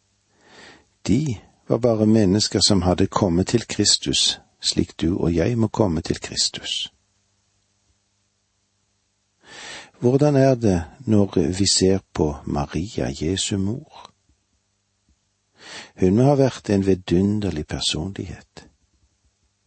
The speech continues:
Det var nok ingen tilfeldighet at det var hun som ble valgt av Gud for å bære frem Guds sønn. Men, eh,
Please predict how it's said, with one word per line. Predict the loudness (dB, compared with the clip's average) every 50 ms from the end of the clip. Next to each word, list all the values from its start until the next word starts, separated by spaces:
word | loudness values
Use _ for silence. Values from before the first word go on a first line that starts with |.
| _ _ _ _ _ _ _ _ _ _ _ _ _ _ _ _ -20 -20 -20 -20 -20 _ -4
Det | 0 2
var | 2 4
nok | 4 2 2 2
ingen | 2 4 4 2 2
tilfeldighet | 2 0 -2 0 0 0 0 0 0 -2 0 0 2 2 0 0 -4 _ _ _ -16 -14 -10
at | -8 -8 -4 -2 0
det | 0
var | 0 0 2 2
hun | 2 2 2 2
som | 2 2 2 2 2
ble | 2 2 0 2 2
valgt | 2 2 2 2 0 -4 -10 -14 -14 _ -18 -18 -18 _ _ _ _ -4
av | -2 -2 -2 -2 -2
Gud | -2 0 0 0 -2 -4 -4 -8
for | -4 -2 0 2 2
å | 2 2
bære | 0 0 0 -2 -4 -4
frem | -6 -4 -2 0 0 0 0 -2 -4 -8 -16 _ _
Guds | -2 -2 0 0 0 0
sønn. | 2 0 0 -2 -6 -12 _ _ _ _ _ _ _ _ _ _ _ _ _ _ _ _ _ _ _ _ _ _ _ _ _ _ _ _ _ -18 -16 -14 -12 -12 -14 -16 -18 _ 0
Men, | 2 2 4 4 4 4 4 4
eh, | 2 2 0